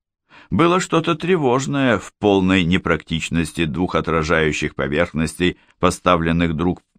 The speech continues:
напротив друга. "Не лезь между ними", предупредила Персефона. "Я не дура", огрызнулась Калла. Блу спросила:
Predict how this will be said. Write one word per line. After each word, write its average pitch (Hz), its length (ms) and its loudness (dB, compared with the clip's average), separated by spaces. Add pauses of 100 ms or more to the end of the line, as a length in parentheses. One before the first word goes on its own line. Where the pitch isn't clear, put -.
напротив 85 540 0
друга. 73 440 -2 (880)
"Не 117 360 4
лезь 117 460 0
между 110 420 0
ними", 71 540 -2 (420)
предупредила 85 760 2
Персефона. - 760 -6 (760)
"Я 147 320 2
не 226 180 0
дура", 117 600 4 (420)
огрызнулась 90 680 0
Калла. 50 480 -4 (680)
Блу 101 280 4
спросила: - 680 -4